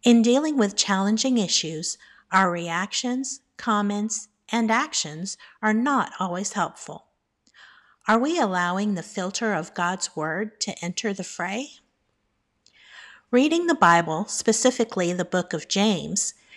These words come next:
can help us cope with people and circumstances. Only five chapters long, James is straightforward and offers practical advice, including reactions under pressure,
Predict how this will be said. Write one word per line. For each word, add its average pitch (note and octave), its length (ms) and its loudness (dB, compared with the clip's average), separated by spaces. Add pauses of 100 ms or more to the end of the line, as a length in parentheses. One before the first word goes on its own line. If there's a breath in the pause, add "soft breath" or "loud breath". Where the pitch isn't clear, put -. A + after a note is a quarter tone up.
(140 soft breath)
can A#3+ 160 2
help C4 300 4
us D#4 160 0
cope - 420 0
with F#3 220 -4
people G3 420 -2
and G3 140 2
circumstances. - 1120 -4 (800 loud breath)
Only D4+ 260 6
five F#3+ 380 2
chapters F3 520 -2
long, F3+ 480 -2 (460 loud breath)
James A3+ 440 2
is E3+ 120 0
straightforward F3+ 1040 0
and E3+ 140 -2
offers E3+ 460 0
practical A#3 720 -2
advice, - 680 -2 (340 soft breath)
including G3 840 0 (680 soft breath)
reactions F3 680 2
under G#3+ 220 2
pressure, F#3+ 580 -2